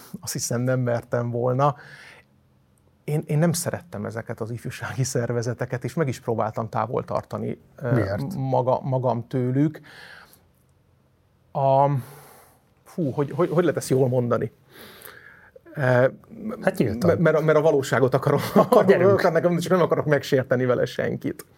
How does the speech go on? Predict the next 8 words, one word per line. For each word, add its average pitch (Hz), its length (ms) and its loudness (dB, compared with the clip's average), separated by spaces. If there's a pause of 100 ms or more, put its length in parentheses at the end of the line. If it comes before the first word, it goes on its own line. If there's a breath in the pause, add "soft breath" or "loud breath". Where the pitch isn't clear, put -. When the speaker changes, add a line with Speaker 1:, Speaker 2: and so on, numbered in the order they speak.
(1800 loud breath)
Speaker 1:
Nekem 160 280 0
nem 233 180 4
tetszett 131 460 0
ezeknek 131 460 0
a 131 40 2
szervezeteknek 131 920 0
a 120 380 2 (160)
nyílt 156 600 2